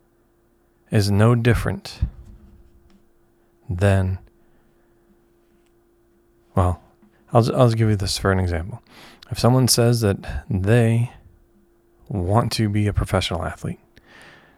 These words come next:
right, because sports has been kind of a, a big thing with this, this nation, but around the world, right? We enjoy attending games and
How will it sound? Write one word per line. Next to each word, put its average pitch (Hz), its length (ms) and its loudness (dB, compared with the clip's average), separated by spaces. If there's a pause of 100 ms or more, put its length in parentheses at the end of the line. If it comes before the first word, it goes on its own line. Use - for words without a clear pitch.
(140)
right, 98 140 -2
because 90 220 -2
sports 101 340 2
has 90 120 0
been 95 260 2
kind 95 180 -2
of 90 80 -2
a, 90 200 0
a - 80 -6
big 95 240 -2
thing 95 220 -4
with 92 140 -4
this, - 360 -10 (800)
this 180 200 0
nation, 123 280 4
but 135 120 4
around 127 240 6
the 127 60 4
world, - 380 0 (680)
right? 98 280 -2 (420)
We 104 140 2
enjoy 98 340 2
attending 104 560 0
games 104 560 0
and 92 240 -6